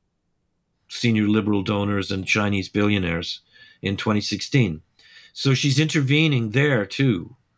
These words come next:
And, and, and as I say, the Americans have had enough. And,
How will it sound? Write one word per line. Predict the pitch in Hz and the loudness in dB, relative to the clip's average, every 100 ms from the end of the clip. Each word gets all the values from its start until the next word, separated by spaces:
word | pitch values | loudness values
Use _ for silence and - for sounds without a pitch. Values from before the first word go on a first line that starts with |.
| _ _ _ _ _ _ _ | _ _ _ _ _ _ _
And, | 127 123 131 | 2 2 2
and, | 139 135 | 2 2
and | 143 139 | 4 2
as | 131 | 2
I | 139 | 0
say, | 131 151 123 107 | 2 2 4 2
the | 117 | 2
Americans | 117 120 143 175 175 156 139 | 2 2 2 2 0 -2 -2
have | 120 | -2
had | 127 131 | 0 2
enough. | 139 185 92 - _ | 4 2 0 -6 _
And, | 123 117 117 107 | 0 2 2 0